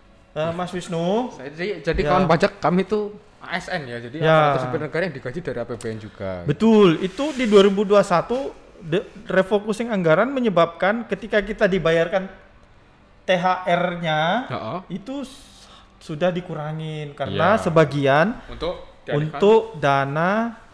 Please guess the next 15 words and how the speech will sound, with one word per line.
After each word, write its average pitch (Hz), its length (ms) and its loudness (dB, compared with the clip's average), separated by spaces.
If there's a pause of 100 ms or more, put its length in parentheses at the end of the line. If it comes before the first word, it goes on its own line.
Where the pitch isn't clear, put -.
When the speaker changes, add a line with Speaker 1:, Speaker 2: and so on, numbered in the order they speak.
(120)
Speaker 1:
corona. 127 720 -8
Jadi 202 400 -4
intinya 214 360 2
itu, 254 200 4
ya, 208 160 8
kenapa 208 380 2
belanjanya 180 640 4
jadi 156 240 -2
lebih 165 240 -4
besar 165 560 2 (400)
untuk 147 260 -8
penanganan 135 920 -2
Speaker 2:
Nah, 139 140 -2
Pak, 131 380 -6
Speaker 1:
covid. - 240 -8